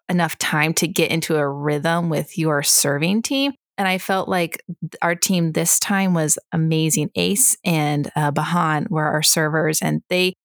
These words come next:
with being in late dining, that is late times for the kids. Um, had a big,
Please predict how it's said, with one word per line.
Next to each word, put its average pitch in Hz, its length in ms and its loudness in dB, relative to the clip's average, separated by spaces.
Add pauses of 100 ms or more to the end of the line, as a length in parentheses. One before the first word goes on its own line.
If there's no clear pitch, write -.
(140)
with 190 200 -2
being 190 200 0
in 165 120 0
late 170 240 0
dining, 170 500 2 (200)
that 220 200 0
is - 220 0 (220)
late 180 460 2
times 151 400 0
for 156 140 -2
the 151 120 0
kids. - 600 0
Um, 147 380 -2 (160)
had 165 180 2
a 160 80 0
big, 170 460 -2